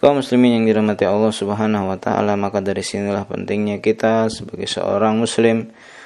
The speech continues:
untuk mengamalkan apa yang telah kita ketahui. Mengamalkan apa yang telah kita ketahui. Karena seseorang masuk ke dalam surga karena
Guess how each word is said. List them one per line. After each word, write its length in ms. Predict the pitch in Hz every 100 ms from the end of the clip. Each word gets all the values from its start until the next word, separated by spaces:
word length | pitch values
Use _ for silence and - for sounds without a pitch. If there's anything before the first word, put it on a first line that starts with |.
| - 120
untuk 240 | 120 113
mengamalkan 760 | 110 107 113 131 127 139 143 120
apa 260 | 113 123 117
yang 160 | 107 104
telah 220 | 104 101
kita 260 | - - 104
ketahui. 720 | 98 - 98 101 113 107 - - _ _ _ _ _ _ _ -
Mengamalkan 720 | 98 98 107 120 123 131 131
apa 280 | 127 123 117
yang 80 | 107
telah 240 | 104 104
kita 440 | 101 98 113 127 135
ketahui. 720 | - - 98 98 98 101 101 - _ _ _ _ _ _ _ _ - _ _ - - -
Karena 640 | 107 104 104 104 107 110
seseorang 720 | 110 113 107 117 123 113 104 - - - - - _ _ -
masuk 400 | 120 120 113 110
ke 80 |
dalam 320 | 107 104 101 -
surga 720 | 131 135 156 160 160 151 - -
karena 800 | 117 104 107 110 120 135 -